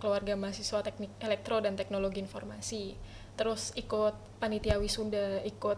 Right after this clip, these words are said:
asisten praktikum. Terus ik-, eh, untuk, eh,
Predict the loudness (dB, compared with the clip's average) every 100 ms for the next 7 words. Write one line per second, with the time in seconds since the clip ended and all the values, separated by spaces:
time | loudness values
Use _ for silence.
0 | -2 -8 -6 0 2 2 -4 -4 -4 -4
1 | -4 0 2 2 0 -6 -12 -12 -14 -2
2 | 2 4 4 4 2 -4 -8 -4 -4 -6
3 | -12 -2 0 0 0 0 0 -2 -4 -12
4 | -16 -16 -8 -6 -4 -4 -4